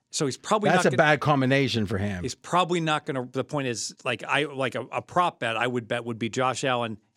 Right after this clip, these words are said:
Speaker 1: Normally, uh, like, in a win game, I'd say, "Let's
Speaker 2: Mm-hmm.
Speaker 1: play him over,"
Speaker 2: Not,
Speaker 1: because
Speaker 2: not running, you mean?
Speaker 1: Yeah, but he's not gonna be able to run after both those injuries and going into the medical tent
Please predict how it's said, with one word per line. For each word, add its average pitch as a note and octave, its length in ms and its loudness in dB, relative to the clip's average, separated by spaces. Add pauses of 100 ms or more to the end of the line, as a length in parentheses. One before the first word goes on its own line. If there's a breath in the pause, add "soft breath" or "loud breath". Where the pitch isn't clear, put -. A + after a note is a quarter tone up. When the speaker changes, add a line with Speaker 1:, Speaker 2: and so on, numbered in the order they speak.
(280)
Speaker 1:
Normally, D#3 360 0
uh, A2+ 100 -6
like, A2 200 -4
in A2+ 60 -6
a A2+ 40 -4
win F3 220 0
game, A2 160 -4
I'd G#2 100 -8
say, B2 140 -4
"Let's A#2+ 220 2
Speaker 2:
Mm-hmm. B2+ 260 2
Speaker 1:
play D3 140 2
him E3 100 2
over," C4 220 2
Speaker 2:
Not, D3 200 4
Speaker 1:
because C3 140 0
Speaker 2:
not D3+ 240 2
running, C#3 420 2
you A2+ 100 0
mean? G2+ 300 -2
Speaker 1:
Yeah, B2 180 -2
but A#2+ 140 -4
he's B2 140 -4
not C#3+ 220 0
gonna B2 140 -8
be A#2+ 80 -4
able G#2+ 160 -4
to G2+ 40 -6
run F#2+ 320 -8
after A2 240 -6
both B2 320 -2
those A2+ 180 -2
injuries A#2 320 -4
and A#2 100 -6
going A#2 220 -2
into A2 140 -6
the A2 80 -4
medical A2+ 360 -4
tent - 460 -6